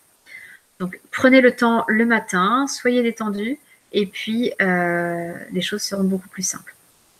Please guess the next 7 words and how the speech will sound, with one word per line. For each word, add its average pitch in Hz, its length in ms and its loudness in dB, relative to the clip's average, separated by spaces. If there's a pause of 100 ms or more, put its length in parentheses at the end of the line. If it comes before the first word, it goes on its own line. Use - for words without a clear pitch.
(240)
Et 202 80 6
cette 277 200 4
routine, 233 540 2 (240)
ce - 140 -2
n'est 226 120 6
qu'une 196 280 -2
base. 214 420 4